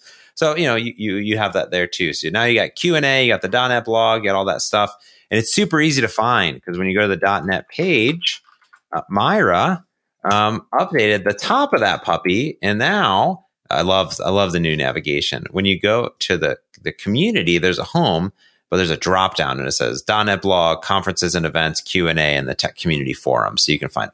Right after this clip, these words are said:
all of them right there from a single drop down, which is super duper cool. So definitely give that a go. That's my pick of the, pick of the,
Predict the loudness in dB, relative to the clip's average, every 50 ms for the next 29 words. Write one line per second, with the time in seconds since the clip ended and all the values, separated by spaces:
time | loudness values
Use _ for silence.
0 | -2 0 2 2 4 2 2 2 0 0 0 -4 -8 _ _ _ _ _ _ _
1 | _ -6 -2 0 0 0 0 -2 -2 0 0 2 2 2 0 0 -2 -4 -6 -4
2 | -2 -2 0 2 2 2 2 0 -2 -4 -6 -6 -2 -2 0 -2 -2 -4 -6 -8
3 | -6 -6 -6 -8 -8 -8 -8 -6 -4 -2 -2 -2 -2 -4 -8 -12 -18 -20 _ -20
4 | _ -10 -8 -8 -8 -8 -10 -8 -6 -6 -6 -6 -10 -6 -4 -4 -2 -2 -2 -4
5 | -4 -8 _ _ _ _ _ _ _ _ _ _ -14 _ -2 -2 0 2 0 0
6 | 2 2 2 4 4 2 2 0 -4 -6 -8 -10 -10 -8 -10 -12 _ -12 -10 -10
7 | -10 -12